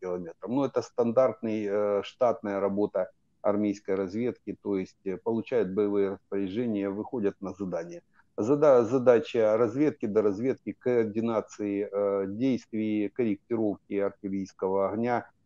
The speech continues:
э, подготовка по некоторым позициям плацдармов, э, либо для наступления, либо для форсирования рек, э, или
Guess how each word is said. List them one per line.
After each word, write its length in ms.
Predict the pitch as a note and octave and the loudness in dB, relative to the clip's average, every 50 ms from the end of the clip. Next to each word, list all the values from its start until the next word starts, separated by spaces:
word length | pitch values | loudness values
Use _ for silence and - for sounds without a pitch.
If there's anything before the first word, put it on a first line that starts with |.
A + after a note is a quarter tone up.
| _ _ _ | _ _ _
э, 640 | - G#2 G#2 G#2 G#2 G#2 G#2+ G#2+ A2 A2+ A#2 A#2 A2+ A2+ | 2 4 4 6 6 6 6 6 6 6 4 4 2 4
подготовка 680 | - A#2 A2 G2+ B2 A2+ - C3+ A#2 G#2 - - G#2+ G2+ | 2 2 2 2 -2 0 0 0 0 0 2 2 2 2
по 140 | - - A2 | 2 0 -2
некоторым 440 | G#2 G#2 G2 - _ - G2 F#2+ F2 | -2 -2 -4 -6 _ -8 -8 -8 -4
позициям 500 | - G2+ F#2 G2+ F#2+ - - G#2+ G2 - - | -4 -4 -4 -4 -8 -6 -6 -6 -6 -6 -2
плацдармов, 840 | A2+ A2 G#2+ G2 F#2+ F#2+ G#2 C3+ C3 B2 A#2+ A2+ A2+ G#2+ F#2+ - - - | 0 0 0 0 -2 0 2 4 4 4 4 2 2 0 0 -2 -2 0
э, 120 | G#2+ G#2 | 2 2
либо 260 | G#2 G#2+ A2 G2 G#2+ G2+ | 2 2 0 0 0 0
для 160 | F#2 G2+ G2 | 2 0 0
наступления, 800 | G2 G2+ - _ - F#2+ _ - A#2 B2 A#2 G#2+ G#2+ G2+ G2 | 0 -2 -6 _ -18 -20 _ -6 -2 -2 0 0 0 0 0
либо 300 | G2 G2 G#2+ G2+ F#2 G2 | 0 0 -2 0 -2 -2
для 180 | F2+ F2+ F#2+ F#2 | -4 -2 -4 -4
форсирования 800 | - G#2 F#2 - - - G#2 G2 F#2 F#2+ F#2+ F2+ F#2+ F#2+ F#2+ G2 | -4 -6 -12 -12 -10 -6 -4 -2 -2 0 -2 -2 -4 -4 -4 -2
рек, 320 | G2+ A#2 A#2+ A2 - _ - G#2 | -2 0 0 0 -2 _ -6 -6
э, 400 | G2 F#2+ F#2+ F#2+ F#2+ F#2+ F#2+ F#2+ | -4 -4 -2 -4 -4 -4 -6 -6
или 380 | G2+ G2 G2 F#2+ F#2+ F#2+ F#2 - | -4 -4 -4 -2 -4 -6 -6 -6